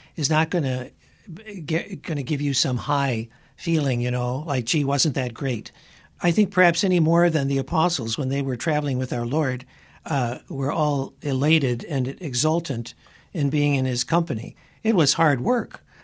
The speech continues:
They were tired. People gave them a hard time. They didn't always understand what Jesus meant. Uh,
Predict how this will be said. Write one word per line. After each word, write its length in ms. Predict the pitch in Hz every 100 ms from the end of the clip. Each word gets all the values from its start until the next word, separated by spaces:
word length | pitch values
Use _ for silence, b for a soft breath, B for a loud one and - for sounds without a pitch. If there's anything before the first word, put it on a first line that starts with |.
| b -
They 220 | 120 151
were 160 | 160
tired. 640 | 120 - 156 165 170 160 - b b b
People 260 | 175 180
gave 240 | 131 147 143
them 120 | 127
a 60 | 117
hard 280 | 123 113
time. 580 | 113 151 160 151 143 139 b b b b
They 160 | 170 151
didn't 200 | 170 151
always 280 | 143 143
understand 560 | 143 131 120 - 143 139
what 100 | 117
Jesus 480 | - 139 - 120 - -
meant. 480 | 139 131 151 170 - b b b b b
Uh, 360 | - 139 139